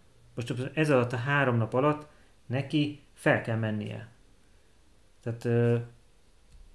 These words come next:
muszáj megtolnunk, mert, mert itt nem akarunk felmenni. Itt ugye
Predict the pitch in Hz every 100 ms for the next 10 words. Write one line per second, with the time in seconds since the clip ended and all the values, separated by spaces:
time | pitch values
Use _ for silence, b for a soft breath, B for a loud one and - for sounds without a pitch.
0 | - - - - 160 156 120 113 110 -
1 | 123 127 147 139 135 131 131 - - -
2 | - - - 131 - 147 156 160 117 117
3 | 113 104 117 107 104 107 107 107 - -
4 | b b b - - 143 143 - - -
5 | 123 117 110 107